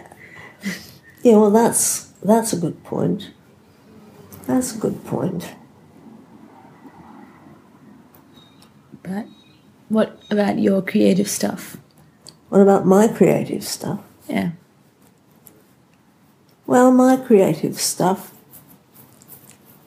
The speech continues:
Speaker 1: has sort of died on me.
Speaker 2: Do you mean the urge or the time or the energy? Or, you know, all of the above?
Speaker 1: All of the above, actually.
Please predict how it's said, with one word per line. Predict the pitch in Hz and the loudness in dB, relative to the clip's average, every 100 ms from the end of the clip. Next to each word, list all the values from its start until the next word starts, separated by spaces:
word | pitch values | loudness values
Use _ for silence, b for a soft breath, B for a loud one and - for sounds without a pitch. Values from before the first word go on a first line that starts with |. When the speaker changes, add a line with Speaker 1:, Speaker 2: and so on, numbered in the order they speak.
| _ _ _ _ _ _ _ _ _ _ _ _ _ _ - - - | _ _ _ _ _ _ _ _ _ _ _ _ _ _ -20 -20 -8
Speaker 1:
has | 190 - | -2 0
sort | - 202 | 2 2
of | 147 139 | 2 0
died | 147 170 196 190 | 0 2 2 2
on | 147 151 | 0 2
me. | 165 208 - _ _ _ _ _ _ _ _ _ - - _ _ - | 2 2 -2 _ _ _ _ _ _ _ _ _ -20 -20 _ _ -8
Speaker 2:
Do | 185 | -2
you | 190 185 | 2 6
mean | 180 175 175 | 6 6 4
the | 170 - 202 | 0 2 4
urge | 202 208 208 196 | 6 6 4 0
or | 190 | 0
the | 180 | 0
time | 180 - 180 185 185 185 - | -4 -2 0 2 2 2 0
or | 185 | 0
the | 175 180 | 2 4
energy? | 180 180 180 - 202 185 - _ _ _ _ _ _ _ _ _ _ _ | 6 6 4 0 -2 -4 -10 _ _ _ _ _ _ _ _ _ _ _
Or, | - 190 175 - | 2 4 4 2
you | 208 175 | 2 4
know, | 190 208 196 - _ _ _ - | 2 -2 -6 -10 _ _ _ -4
all | 180 180 | 0 0
of | 180 | -2
the | 190 | -4
above? | 175 185 - - - - | -4 -6 -8 -14 -20 0
Speaker 1:
All | 214 220 | 2 4
of | 208 | 4
the | 190 | 4
above, | 190 196 226 233 | 2 0 -4 -4
actually. | 151 - - - 156 196 - | -8 -10 -12 -10 -10 -8 -8